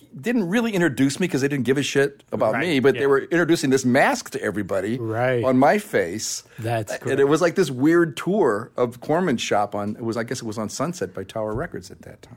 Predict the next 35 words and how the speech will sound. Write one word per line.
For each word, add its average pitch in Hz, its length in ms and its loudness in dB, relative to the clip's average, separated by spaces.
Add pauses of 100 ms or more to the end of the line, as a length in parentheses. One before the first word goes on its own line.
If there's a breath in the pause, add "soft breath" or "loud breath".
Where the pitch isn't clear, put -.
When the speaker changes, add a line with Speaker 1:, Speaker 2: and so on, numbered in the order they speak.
Speaker 2:
Oh, 208 420 -2
okay. 156 280 -2
Yes. 139 320 -4
Speaker 1:
Yeah, 127 140 2
Speaker 2:
Yeah. - 20 0
Speaker 1:
yeah, 143 220 -4
yeah. 104 60 -10 (140)
Speaker 2:
The, 110 60 -4
the 104 180 -6
New 123 160 -4
World, 110 380 -2
Speaker 1:
Yeah. 131 220 -6
Speaker 2:
uh, 117 60 -6
Speaker 1:
So 135 180 0
Speaker 2:
offices 139 100 0
Speaker 1:
that's, 196 300 2
Speaker 2:
were 104 100 -8
right 104 240 -8
Speaker 1:
that, 190 180 0
Speaker 2:
there. 80 160 -14
Yeah. 110 60 -10
Speaker 1:
that's, 180 320 -4 (320)
that's 165 160 -4
pretty 117 240 -6
big. - 320 -12 (440 soft breath)
That's 120 160 -4
Speaker 2:
Yeah, 156 260 -2
Speaker 1:
pretty 95 180 -12
big. - 160 -18
Speaker 2:
that's, 160 340 -4
Speaker 1:
Yeah. - 80 -12
Speaker 2:
so 139 200 -4
that 160 220 -2
was, 151 360 -2
that's 147 440 -6